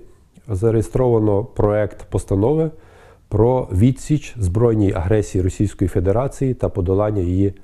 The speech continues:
наслідків. Нарешті українські можновладці усвідомили про те, що потрібно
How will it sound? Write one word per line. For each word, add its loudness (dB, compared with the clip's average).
наслідків. -4
Нарешті 0
українські 0
можновладці 0
усвідомили 0
про 0
те, 0
що -2
потрібно 0